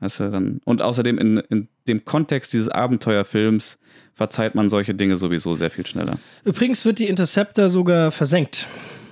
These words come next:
Speaker 2: Haben wir gerade vergessen. Also es gibt kein
Speaker 1: Oh.
Speaker 2: Schiff mehr, kein Interceptor mehr.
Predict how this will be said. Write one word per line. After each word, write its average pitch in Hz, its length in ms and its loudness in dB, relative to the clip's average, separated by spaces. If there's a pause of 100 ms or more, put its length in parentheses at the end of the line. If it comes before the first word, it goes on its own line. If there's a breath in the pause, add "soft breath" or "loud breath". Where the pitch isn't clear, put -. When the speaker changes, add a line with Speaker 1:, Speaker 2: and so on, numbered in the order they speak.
(260 loud breath)
Speaker 2:
Haben 160 120 0
wir 147 80 2
gerade 143 140 0
vergessen. 147 440 -2 (120)
Also 165 220 6
es 190 100 4
gibt 180 160 4
kein 170 120 4
Speaker 1:
Oh. - 20 6
Speaker 2:
Schiff 147 220 6
mehr, 135 200 0 (180)
kein 156 180 0
Interceptor 135 500 -2
mehr. 135 200 -4